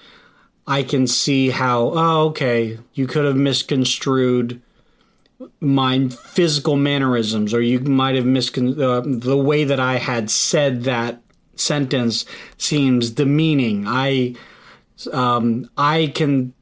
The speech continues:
I can, uh, look at it in that sense of the interpersonal, uh, reactions. I can go back and, and, uh, at least see how I could have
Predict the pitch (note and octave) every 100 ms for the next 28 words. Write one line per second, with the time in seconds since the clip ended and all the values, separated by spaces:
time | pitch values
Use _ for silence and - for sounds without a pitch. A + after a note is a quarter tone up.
0 | - - C3+ C3+ B2+ C3+ C3 B2+ A#2+ A#2+
1 | C#3+ C3+ C3+ C#3 B2+ B2 C#3 B2+ C3 C3
2 | - - B2 A#2 - A#2+ A#2 G#2+ - -
3 | _ _ _ _ _ _ _ _ _ -
4 | C#3 E3+ E3 - D#3 B2+ - D#3+ - C#3+
5 | C3+ B2 A#2 A2+ G#2+ _ _ _ _ -
6 | B2 A#2+ A#2+ A#2 A2 B2+ C3 A#2+ - C3
7 | A2+ A2 G#2 - C3+ C3 B2+ A#2+ A#2 B2
8 | A2+ A#2 A2+ - A2 G#2 G2+ - _ _
9 | _ _ - B2 A#2 A2+ A2 G#2+ G#2+ G#2
10 | G2+ G#2+ - _ _ _ _ _ _ _
11 | _ _ _ _ B2+ C#3 D3 D3 - -
12 | C3+ B2 A#2+ B2 A#2+ A#2+ - C3+ C3+ B2
13 | C3 A#2 A2 G#2+